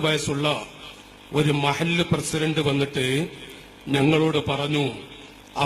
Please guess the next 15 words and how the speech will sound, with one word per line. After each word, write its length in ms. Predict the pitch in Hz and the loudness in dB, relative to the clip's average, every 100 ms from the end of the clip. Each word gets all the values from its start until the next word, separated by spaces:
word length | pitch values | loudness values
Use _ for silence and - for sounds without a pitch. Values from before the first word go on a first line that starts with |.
| - | 0
പെൺകുട്ടിയുടെ 640 | 135 139 143 139 143 135 123 | 0 2 0 0 0 0 0
ജീവിതം 360 | 131 139 135 131 123 | -2 0 -2 -2 -4
എന്തായിരിക്കും, 680 | 120 131 127 123 120 127 107 101 - - - - - 135 | -2 -2 -2 -4 -4 -4 -6 -10 -18 -20 -20 -20 -4 0
അവരെ 200 | 139 143 143 | 2 0 -2
തട്ടരുത്, 580 | 123 - 139 123 127 120 101 - - - - - 131 | -8 -4 -4 -2 -2 -4 -6 -12 -20 -20 -20 -4 4
നൂറ്റി 320 | 147 - 151 139 | 4 4 2 2
എഴുപതിന്റെ 480 | 143 156 147 143 135 | 2 0 0 0 0
പുറത്താണ്. 640 | 131 127 123 156 139 135 135 110 - - - - - - - | -2 -4 -4 0 2 4 2 0 -10 -16 -20 -20 -20 -14 -6
അങ്ങനെ 260 | 135 156 151 147 | -2 0 0 -2
അള്ളാഹുവിനെ 600 | 151 170 175 175 175 170 151 | 0 2 4 4 4 2 -4
തവക്കുലാക്കി 680 | 139 139 156 143 139 156 123 101 - - - - - 135 143 | -6 -6 -4 -4 -6 -6 -6 -10 -16 -20 -20 -20 -10 2 4
ഉമ്മയും 460 | 180 196 185 165 147 | 8 6 4 0 -2
ഉപ്പയുമില്ലാത്ത 760 | - 214 196 185 165 160 156 151 135 | 0 2 4 2 0 0 -2 -4 -8
കുട്ടികളെ 460 | 143 156 147 143 123 107 - - - - - 131 | -6 -4 -2 -2 -4 -10 -18 -20 -20 -20 -16 -6
മൂന്ന് 280 | 147 208 | 0 2